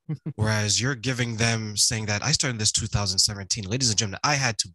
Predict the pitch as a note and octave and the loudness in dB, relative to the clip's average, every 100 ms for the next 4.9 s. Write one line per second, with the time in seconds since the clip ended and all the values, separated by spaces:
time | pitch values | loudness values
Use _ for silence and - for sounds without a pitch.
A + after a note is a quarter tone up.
0 | - A#2 B2+ - G2+ G2+ F2 F2 G2+ F2+ | -2 2 2 0 -2 -4 -2 0 0 -2
1 | - - - _ - A#2+ B2+ A2 B2+ A#2+ | -8 -12 -20 _ -2 0 2 2 2 2
2 | - A#2 G#2 F#2+ G#2 G2 F#2+ _ - G2 | 2 0 -4 -4 -2 0 -4 _ -4 -2
3 | E2+ F2 - - - A2 A2+ D3+ B2+ D3 | -2 -6 -10 -14 0 6 8 8 8 6
4 | C#3 C3 - - B2 A#2 A2+ A2+ G#2+ | 6 6 4 6 8 8 8 6 2